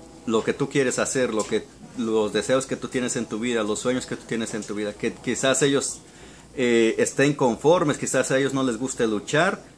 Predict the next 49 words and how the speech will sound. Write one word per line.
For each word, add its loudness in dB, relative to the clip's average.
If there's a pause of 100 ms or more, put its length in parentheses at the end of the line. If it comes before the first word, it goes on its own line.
(120)
y 2
por 2
esa 2
razón, 2
pues, -2
te -2
quieren 4
ver 2
de -2
la 2
misma 0
manera, -2
no 2
te -6
quieren, -2
no 0
te -6
quieren -2
ver 2
superar, -2
sino -6
que -6
te -12
quieren -2
ver 0 (380)
que -2
no 0
avances -2
y, -4
y -4
te -2
mantengas -4
en -4
el -4
mismo -4
lugar. -4 (500)
Así 2
es 6
de 4
que 6
espero 4
que -2
te -2
pueda 4
ayudar 4
con 2
este 0
proyecto, 0
con, 2